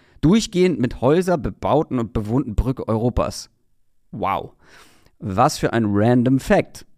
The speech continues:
Aber Grüße in die Stadt mit der durchgehend, mit der längsten durchgehend mit Häuser bebauten und bewohnten Brücke Europas.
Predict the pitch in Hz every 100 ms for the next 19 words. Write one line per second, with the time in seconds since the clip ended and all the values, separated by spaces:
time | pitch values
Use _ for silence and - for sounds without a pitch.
0 | _ - 110 120 160 147 107 117 147 -
1 | 107 131 131 - 131 131 113 110 127 143
2 | - 127 120 120 - 117 107 117 165 -
3 | 135 135 107 123 - 95 101 104 - -
4 | 98 101 92 92 92 95 98 92 98 -
5 | _ - 117 - - - - 85 - -
6 | - 95 92 87 90 _ _ _ _ _
7 | - 107 107 98 - -